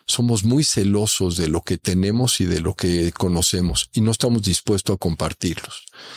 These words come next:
Y en muchos otros países del mundo, realmente los avances se logran cuando no tienes esos celos, cuando tienes la capacidad de entender que no tienes todas las respuestas, que tienes que formar equipos, que tienes que trabajar con alguien más. Entonces, la idea era hacer este taller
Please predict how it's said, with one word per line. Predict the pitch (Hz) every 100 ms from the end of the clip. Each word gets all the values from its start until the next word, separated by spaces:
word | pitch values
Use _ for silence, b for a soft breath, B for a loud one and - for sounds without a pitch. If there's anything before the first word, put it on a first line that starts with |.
| B B -
Y | 104
en |
muchos | 113 143 -
otros | 123 120 -
países | 101 101
del | 101 92
mundo, | 95 95 135 B B B
realmente | 113 107 117 127 127 123
los | 98 -
avances | 95 104 107 107
se | - 87
logran | 90 95 117 131 131 B B
cuando | - 95 98
no | 104 127
tienes | - 117 110 -
esos | 98 - 92
celos, | - 82 95 -
cuando | 95 87
tienes | - 110 117
la | 101
capacidad | 87 - 90 101
de | 98
entender | 95 90 101 101
que | 98
no | 95 110
tienes | 107 101
todas | - 101
las | 92 80
respuestas, | - 87 87 123 117 B B B
que | 90
tienes | - 117 113
que | 104
formar | - 87 95 92
equipos, | 90 - 85 110 -
que | 87
tienes | 104 104
que | -
trabajar | 101 90 87 - 92
con | 90 87
alguien | 87 87
más. | 78 - - B B B B
Entonces, | - 107 104
la | 107 107
idea | 113 135 156 127
era | 127 127 -
hacer | 95 - 143 170
este | 170 151
taller | - 101 87 85 92